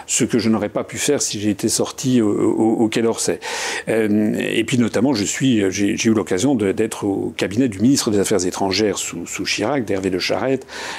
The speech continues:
et là c'était tout à fait passionnant, on, j'espère qu'on va, qu'on va en parler. Euh,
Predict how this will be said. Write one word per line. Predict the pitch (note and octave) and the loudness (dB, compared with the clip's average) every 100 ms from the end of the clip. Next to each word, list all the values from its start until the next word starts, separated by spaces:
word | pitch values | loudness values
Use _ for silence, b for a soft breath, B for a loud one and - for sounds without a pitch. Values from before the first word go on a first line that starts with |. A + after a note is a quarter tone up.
| - | -4
et | |
là | G2 | -2
c'était | C3+ G2 A2 | 0 0 -2
tout | F#2+ G2+ | -4 -4
à | F#2+ | 0
fait | C3 | 0
passionnant, | G2+ F2 A#2+ C3+ | 0 0 0 2
on, | G#2+ G2 G2 | 0 -2 -2
j'espère | G2+ - G2+ | -2 -2 -2
qu'on | F#2+ | -2
va, | F#2+ - | -2 -4
qu'on | - | -2
va | G#2+ | 0
en | G#2 | 0
parler. | F#2 F2 - B B B - | -2 -6 -8 B B B -2
Euh, | G#2+ G2+ G#2 G#2 A#2 | 0 2 2 2 0